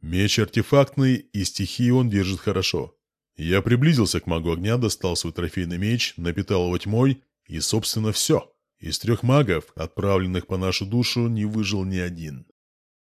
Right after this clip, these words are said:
Но кроме магов нас ждали гвардейцы герцога Придеева, с которыми сейчас мои парни вели бой.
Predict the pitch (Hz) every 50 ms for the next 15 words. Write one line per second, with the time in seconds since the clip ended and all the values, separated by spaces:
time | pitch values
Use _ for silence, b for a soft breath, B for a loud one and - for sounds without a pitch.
0 | _ _ _ - 82 82 90 101 123 131 135 131 147 151 151 151 147 - 143 131
1 | 123 117 120 135 131 127 123 117 120 113 113 120 123 120 - - 120 107 107 113
2 | 104 - - 104 107 104 - 113 113 113 135 135 110 85 82 76 - - 87 85
3 | - 107 101 107 104 113 104 - - 87 - - 98 92 - - 85 82 82 -
4 | 107 107 107 120 117 107 98 87 85 85 101 139 117 - - -